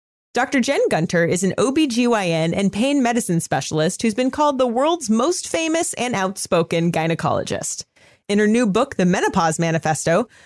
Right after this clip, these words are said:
Doctor Jen counters stubborn myths and misunderstandings about menopause with hard facts, real science,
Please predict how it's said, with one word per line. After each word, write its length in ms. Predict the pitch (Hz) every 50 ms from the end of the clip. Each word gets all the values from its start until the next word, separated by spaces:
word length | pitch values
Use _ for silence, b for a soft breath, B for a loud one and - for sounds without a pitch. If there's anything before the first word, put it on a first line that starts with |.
| b b _
Doctor 360 | 240 240 254 254 247 233 214
Jen 320 | 196 233 247 269 285 277
counters 500 | - - 247 233 233 226 - 226 202 196
stubborn 480 | - - - - 269 277 349 359 320 247
myths 320 | 233 277 330 - - -
and 140 | 202 190 190
misunderstandings 880 | 202 226 - 247 220 208 196 185 - - 269 294 302 220 175 180 214 190
about 240 | 185 170 165 160 -
menopause 560 | 165 165 160 165 - 175 175 180 220 254 -
with 100 | 165 151
hard 320 | - - 180 175 175 180
facts, 540 | - - - 277 320 381 381 - - - - -
real 280 | 180 233 294 311 320 311
science, 560 | - - 277 247 247 247 247 240 240 -